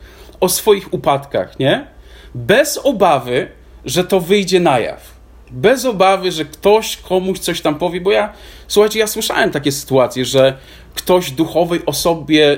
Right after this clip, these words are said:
coś tam powiedział, e, w tajemnicy, potem ta osoba powiedziała jakiemuś członkowi swojej rodziny i ta komuś jeszcze.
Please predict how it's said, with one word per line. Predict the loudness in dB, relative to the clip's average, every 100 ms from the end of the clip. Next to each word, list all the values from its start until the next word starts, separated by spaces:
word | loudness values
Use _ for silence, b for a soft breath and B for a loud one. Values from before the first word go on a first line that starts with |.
| -2
coś | -6 -6 0
tam | 0 -2
powiedział, | -2 2 2 4 2 2 -2 -18 b b b b b b
e, | 2 2
w | 2
tajemnicy, | 0 2 2 0 -2 -4
potem | -2 0 0
ta | 2 2
osoba | 2 0 0 0
powiedziała | 0 0 2 2 0
jakiemuś | -2 -2 -4 -4
członkowi | -4 -2 -4 -6
swojej | -4 -2 0
rodziny | -2 0 0 2
i | 0
ta | 2 2 0 -12 -20 -20 -4
komuś | -2 0 0
jeszcze. | 0 0 2 2